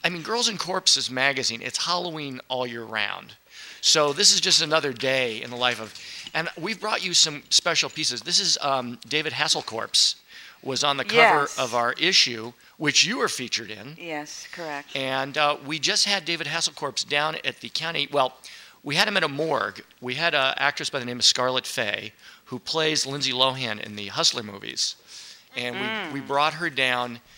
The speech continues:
Speaker 1: to the county coroner's office and got a lot of press because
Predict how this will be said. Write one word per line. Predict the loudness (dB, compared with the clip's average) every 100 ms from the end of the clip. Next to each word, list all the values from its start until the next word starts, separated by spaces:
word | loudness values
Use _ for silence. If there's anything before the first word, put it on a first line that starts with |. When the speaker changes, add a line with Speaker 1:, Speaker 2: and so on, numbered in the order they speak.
| -20 _
Speaker 1:
to | -4 -2
the |
county | 0 -2 -2
coroner's | -2 -2 -2 2
office | 2 2 0
and | 2
got | 2
a | 4
lot | 4
of | 2 0
press | 0 2 2
because | 0 -4 -6 -4 -6